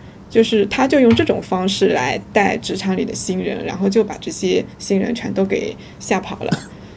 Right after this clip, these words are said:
然后我知道这个情况之后，一开始就特别的生气，因为我会觉得我自己过去的努力都打水漂了嘛。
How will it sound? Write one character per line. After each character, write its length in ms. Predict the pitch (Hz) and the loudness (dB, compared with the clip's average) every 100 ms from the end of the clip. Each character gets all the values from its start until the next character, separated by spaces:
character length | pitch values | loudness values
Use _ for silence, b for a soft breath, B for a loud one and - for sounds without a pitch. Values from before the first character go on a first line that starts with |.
| B B | B B
然 100 | 214 | 0
后 100 | 262 | 6
我 100 | 240 | 6
知 140 | 196 254 | 6 4
道 120 | 269 | 4
这 120 | 262 | 6
个 80 | 233 | 4
情 180 | 208 190 | 4 -2
况 160 | 208 | 0
之 100 | 196 | 0
后， 120 | 214 - | 2 0
一 60 | |
开 180 | - 247 | 2 0
始 180 | 233 190 | 2 2
就 140 | 196 | 2
特 120 | 196 | 2
别 100 | 226 | 4
的 80 | 190 | 4
生 220 | 190 202 214 | 4 2 2
气， 160 | - | 6
因 60 | 247 | 8
为 40 | |
我 60 | 202 | 8
会 120 | 226 | 8
觉 140 | 196 | 6
得 100 | 196 | 6
我 120 | 202 - | 6 4
自 140 | 226 | 2
己 120 | 202 | 0
过 160 | 196 220 | 4 4
去 160 | 208 | 6
的 60 | 202 | 4
努 120 | 185 | 4
力 160 | 185 190 | 4 4
都 240 | 208 208 | 4 4
打 160 | 196 190 | 2 -2
水 160 | 196 | -2
漂 220 | - 190 190 | -4 -2 0
了 100 | 190 | -2
嘛。 160 | - | -4